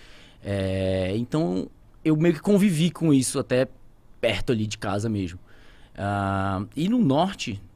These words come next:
na Amazônia, há, há muito tempo, há muitos anos, é... é... a aviação, ela é quase romântica. Não sei se você chegou a ver isso ali, porque Belém já não é tão ali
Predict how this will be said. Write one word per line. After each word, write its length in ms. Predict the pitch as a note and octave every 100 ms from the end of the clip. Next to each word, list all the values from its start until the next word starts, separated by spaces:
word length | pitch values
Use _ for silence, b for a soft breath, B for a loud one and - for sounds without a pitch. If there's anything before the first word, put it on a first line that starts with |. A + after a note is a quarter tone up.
| -
na 120 | - A2
Amazônia, 680 | B2 G2 E2+ A#2+ E3+ A2+ F2+ b b b b b b b -
há, 180 | F#2+ F#2+ -
há 100 | C3
muito 280 | E3+ A#3 -
tempo, 280 | C#3 C#3 - - -
há 60 | A2+
muitos 380 | C#3 E3 F3+ B2
anos, 400 | C#3+ B2+ G2 -
é... 260 | G#2 G#2
é... 300 | G#2 G2 F#2+ - - _ - -
a 100 | G#2
aviação, 800 | G#2+ C#3 A#2+ - D3+ F#3 E3 B2+
ela 180 | A#2+ C3+
é 60 | C3 -
quase 580 | - D#3+ A3 A3+ B3+ B3
romântica. 840 | G3+ G#3+ G#3+ C3 A2+ G#2 - G2+
Não 100 | G#2
sei 160 | A2 F3
se 80 | -
você 120 | G#3+
chegou 360 | - C3 A2+ A#2
a 200 | G#2+ G2 B B B B
ver 360 | G2+ F#2 A#2 A2+
isso 300 | G#2+ G#2+ A#2+
ali, 120 | A#2+
porque 240 | - F3+
Belém 640 | F3 E3+ F#3 F3 G3+ G#3+ G#3
já 160 | F3
não 100 | G3
é 60 | G3+
tão 440 | G3+ - F3+ G3
ali 300 | F#3 F3 F3+